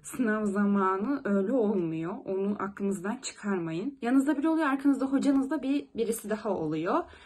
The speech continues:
Bunlar map'ten geliyor diye biliyorum. Evet. Çok şükür benim yanımdaki oturan çok iyiydi. Ve geçtim, aldım. <laughs> Çok şükür. Geç olsun, güç olmasın. Şimdi yani bu almakla da bitmiyor. Evet, bunu aldık da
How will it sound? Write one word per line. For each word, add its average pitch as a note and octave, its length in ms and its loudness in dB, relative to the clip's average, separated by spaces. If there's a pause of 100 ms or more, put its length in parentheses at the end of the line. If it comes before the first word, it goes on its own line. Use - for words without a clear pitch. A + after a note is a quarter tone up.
(220)
Bunlar A#3+ 260 2
map'ten A3 560 -2
geliyor D#3+ 360 -2 (280)
diye F3 220 -2
biliyorum. D#3+ 480 -4
Evet. E3 420 -6
Çok B3 220 -6
şükür C4+ 380 -4
benim A3 500 -2
yanımdaki G3+ 640 0
oturan G#3+ 480 -2
çok A3 380 -4
iyiydi. G3+ 460 -2
Ve C#4 220 6
geçtim, G#3 600 -2
aldım. G3+ 440 0 (280)
<laughs> A3+ 340 -2
Çok G3 200 0
şükür. G3+ 400 -4 (260)
Geç G3 260 -6
olsun, G3 380 -8
güç F#3+ 240 -10
olmasın. G#3 720 -10 (580)
Şimdi B3+ 800 -4
yani A3 400 -2
bu B3 300 2
almakla A#3 560 2
da A3 160 -2
bitmiyor. G#3+ 380 -4
Evet, G3+ 240 -2
bunu A3 160 -4
aldık G#3 440 -2
da G3+ 200 -6